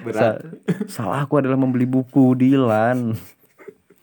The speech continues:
Speaker 2: Film belum keluar aku sudah habiskan dulu buku itu.
Speaker 1: Iya
Speaker 2: Udah,
Speaker 1: kah?
Speaker 2: iya, udah, udah kenyang sama buku itu. Jadi, eh, berasa Dilan hidup, padahal motor cuma Vario.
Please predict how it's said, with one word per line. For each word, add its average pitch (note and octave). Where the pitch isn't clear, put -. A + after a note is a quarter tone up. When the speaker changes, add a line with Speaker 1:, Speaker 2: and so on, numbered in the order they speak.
Speaker 2:
Film A2
belum G#2+
keluar A#2
aku A2+
sudah G#2
habiskan G2+
dulu F2+
buku F2
itu. E2+
Speaker 1:
Iya B2+
Speaker 2:
Udah, A#2+
Speaker 1:
kah? A2
Speaker 2:
iya, A2+
udah, F#2+
udah G2+
kenyang G#2+
sama A2
buku G2
itu. F#2
Jadi, G#2+
eh, A2
berasa A#2+
Dilan C#3
hidup, F#2+
padahal G#2+
motor G#2+
cuma D#2+
Vario. F#2+